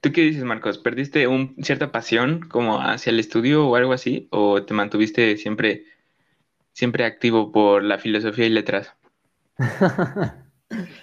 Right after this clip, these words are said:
Speaker 2: No, no, bueno, no por filosofía y letras. Bueno,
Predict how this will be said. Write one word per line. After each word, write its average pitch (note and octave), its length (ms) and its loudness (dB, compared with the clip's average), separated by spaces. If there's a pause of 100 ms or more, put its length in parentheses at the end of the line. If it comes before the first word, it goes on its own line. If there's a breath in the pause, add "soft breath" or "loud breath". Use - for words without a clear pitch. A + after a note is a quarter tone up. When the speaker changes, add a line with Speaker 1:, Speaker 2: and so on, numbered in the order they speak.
(260 loud breath)
Speaker 2:
No, D#3+ 360 2
no, C#3+ 260 -6
bueno, A#2+ 300 -8
no C#3+ 280 -6
por C#3 220 -6
filosofía A#2 460 -10
y A#2+ 40 -4
letras. B2+ 520 -6
Bueno, B2 500 -6